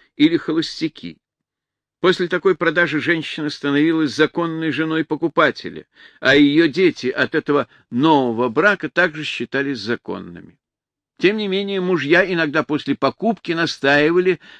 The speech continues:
на венчании в церкви. По нашему мнению,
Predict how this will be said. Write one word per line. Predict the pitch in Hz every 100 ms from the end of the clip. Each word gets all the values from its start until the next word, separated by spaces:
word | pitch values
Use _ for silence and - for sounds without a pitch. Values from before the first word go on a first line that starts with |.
| -
на | 117 151
венчании | 135 139 139 - - 117 117 131
в | 127
церкви. | - 101 90 _ 87 90 _ _ _ _ _ _ _ _ _ _ _ _ _ -
По | 123
нашему | 147 151 147 147
мнению, | 147 165 156 135 104